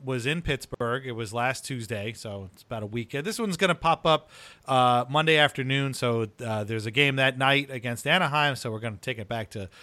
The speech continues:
last week. Probably not talk too much about that Anaheim game, uh, until our He Was an Islander segment. Uh, I'll spo-, I won't spoil it. But, uh, anyway, um, so the Islanders came back to win that game five four in overtime.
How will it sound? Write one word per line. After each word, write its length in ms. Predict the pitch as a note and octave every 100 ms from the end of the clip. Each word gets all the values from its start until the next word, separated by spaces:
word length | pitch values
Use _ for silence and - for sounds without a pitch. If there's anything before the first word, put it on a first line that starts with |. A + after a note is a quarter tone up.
| - -
last 280 | C3+ C3+ -
week. 180 | C3 -
Probably 200 | C#3+ A#2+
not 140 | A2
talk 160 | A2+ G2
too 80 | A#2+
much 160 | G#2+
about 160 | A2 G2
that 100 | G#2+
Anaheim 320 | G#2+ F#2+ G2+
game, 380 | G2+ G2+ G#2 G#2+
uh, 220 | G#2 F#2+ G2
until 360 | C#3 F3 F3
our 380 | D3+ C#3 C3 A#2+
He 160 | A2+ D3+
Was 120 | A#2
an 60 | A#2+
Islander 300 | B2+ G#2 F#2+
segment. 420 | G2+ F2+ F#2+ A#2 _ _ _ _ _
Uh, 260 | F2 E2+ -
I'll 140 | F#2 F2+
spo-, 300 | - G#2+ F#2
I 60 |
won't 180 | F#2+ F#2
spoil 260 | - F2+ F2+
it. 80 | -
But, 220 | C3 -
uh, 180 | C#3+ C3 - - -
anyway, 380 | - F3+ D#3 C#3+
um, 320 | D#3 D3+ D#3 -
so 420 | - G#3+ G3+ G3
the 220 | F3 D#3+ G3+
Islanders 260 | B3+ C#4
came 160 | - A3+
back 140 | G#3+
to 80 | F#3+
win 160 | F#3+ F#3+
that 100 | E3+
game 140 | D#3+
five 280 | - D#3 D#3+
four 200 | E3+ D3+
in 60 |
overtime. 640 | C#3+ C#3 D3 D3 C#3 C3+